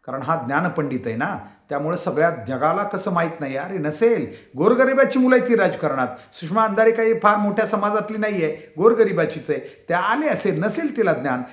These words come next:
आणि नाहीतरी जिथं आम्ही राहतो त्या गावाचं नाव आपण घेत असतो, असतो ना,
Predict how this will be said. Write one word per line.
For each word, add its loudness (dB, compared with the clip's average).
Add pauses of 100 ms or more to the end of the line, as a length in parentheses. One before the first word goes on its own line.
(120)
आणि -6
नाहीतरी 0 (800)
जिथं -8
आम्ही -2
राहतो 0
त्या -2
गावाचं 0
नाव -2
आपण -6
घेत 0
असतो, -4
असतो -2
ना, -4